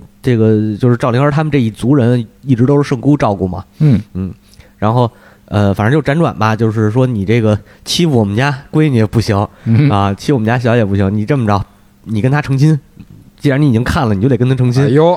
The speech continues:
Speaker 1: 哎，被逼无奈。
Speaker 2: 传统套路又来了。
Speaker 1: 对，传统套路。然后反正也赐了仙药了，也成了亲了。
Speaker 2: 嗯。
Speaker 1: 然后呢，回去的时候，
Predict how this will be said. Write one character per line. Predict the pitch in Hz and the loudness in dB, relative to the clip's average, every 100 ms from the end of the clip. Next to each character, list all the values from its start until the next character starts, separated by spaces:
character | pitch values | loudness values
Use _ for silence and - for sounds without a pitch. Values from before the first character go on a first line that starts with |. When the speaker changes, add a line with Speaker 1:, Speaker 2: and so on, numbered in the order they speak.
| - | 0
Speaker 1:
哎， | 139 131 98 - | -2 0 -2 -2
被 | 165 | -2
逼 | 131 156 | 0 0
无 | 147 | 2
奈。 | 151 139 | 2 0
Speaker 2:
传 | 127 | 2
统 | 143 123 | 0 2
套 | 131 | 0
路 | 127 | 2
又 | 120 | 4
来 | 113 101 | 4 2
了。 | |
Speaker 1:
对， | 120 | 0
传 | 160 | 0
统 | 170 | 0
套 | 147 143 | 2 2
路。 | 110 98 - - _ _ _ _ _ - | 0 -2 -8 -20 _ _ _ _ _ -4
然 | 127 | -2
后 | 139 | 0
反 | 175 | 0
正 | 240 | 0
也 | 113 | 0
赐 | - 262 | -2 0
了 | 151 | 0
仙 | 220 | 0
药 | 247 160 | 0 0
了， | 90 82 - _ | -2 -6 -10 _
也 | 120 | -2
成 | 113 170 | 0 0
了 | 180 | 0
亲 | 208 | 0
了。 | 196 - - - | -2 -4 -12 -2
Speaker 2:
嗯。 | 135 101 | 0 0
Speaker 1:
然 | - | 0
后 | 147 165 | 0 0
呢， | 123 117 - | 0 -2 -8
回 | - 120 139 | -4 0 2
去 | 196 | 2
的 | 135 | 2
时 | 113 | 0
候， | 107 | 0